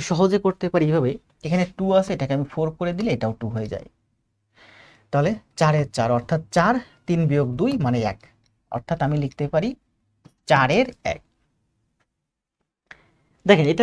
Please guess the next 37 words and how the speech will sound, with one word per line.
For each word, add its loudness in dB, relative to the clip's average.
আমি 8
সহজ 6
একটু -2
ট্রিক্স 6
খাটাইছি, -2
এইভাবে 6
করা 6
যায় 2
ম্যাথগুলো। -2
Eight 4
to 0
the 4
power 4
three 2
by 2
four 2
minus 0
one 0
by 2
two -2
এরকম 0
আছে। -14
এই 10
টুকে 4
যদি 6
আমি 0
ফোর 6
করি, 2
ডাবল 6
করি, -6
তাহলে 2
এই 2
ওয়ান 4
ও -2
টু -2
হয়ে -2
যায়, -6